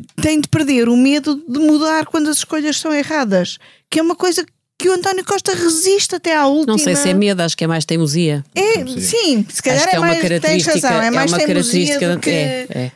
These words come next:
Speaker 1: do que medo. Não, não dá, não dá, muda-se. Eh, esta teimosia, como diz a Ângela, dele não mudar ministros quando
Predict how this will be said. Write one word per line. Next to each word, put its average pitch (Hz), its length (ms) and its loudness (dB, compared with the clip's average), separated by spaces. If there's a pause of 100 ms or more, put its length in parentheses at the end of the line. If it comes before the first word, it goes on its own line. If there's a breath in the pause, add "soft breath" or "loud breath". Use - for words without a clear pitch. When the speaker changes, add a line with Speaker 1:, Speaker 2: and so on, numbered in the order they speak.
Speaker 1:
do 277 140 -2
que - 100 -14
medo. 214 460 2 (960 loud breath)
Não, 466 240 0
não 440 380 -2
dá, 453 180 0
não 392 200 4
dá, 370 220 2
muda-se. 208 1040 2
Eh, 220 460 4 (280 loud breath)
esta 349 360 0 (840 loud breath)
teimosia, 302 600 2
como 285 220 0
diz 285 220 0
a 214 280 2
Ângela, 202 220 2
dele 254 220 2
não 339 320 2
mudar 254 340 0
ministros 226 580 2 (400 loud breath)
quando 240 520 2